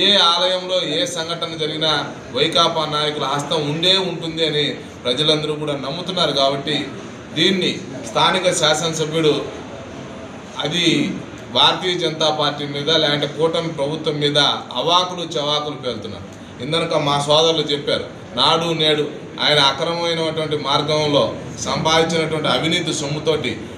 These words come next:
యువతనంతా కూడా డ్రగ్స్ అలవాట్లకు బానిసలు చేసి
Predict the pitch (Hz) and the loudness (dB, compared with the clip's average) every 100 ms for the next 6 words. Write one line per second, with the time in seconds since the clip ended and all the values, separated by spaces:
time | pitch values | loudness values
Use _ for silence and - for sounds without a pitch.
0 | - 131 180 185 180 165 160 165 160 160 | -6 0 2 2 2 0 2 2 4 4
1 | 147 120 - 135 151 - 180 165 - - | 4 2 -4 -2 0 0 -2 -2 -4 -8
2 | - - - - - - 170 170 160 156 | -14 -14 -14 -12 -2 4 6 6 2 -2
3 | 131 147 165 165 147 151 156 151 | 0 0 2 0 0 0 0 0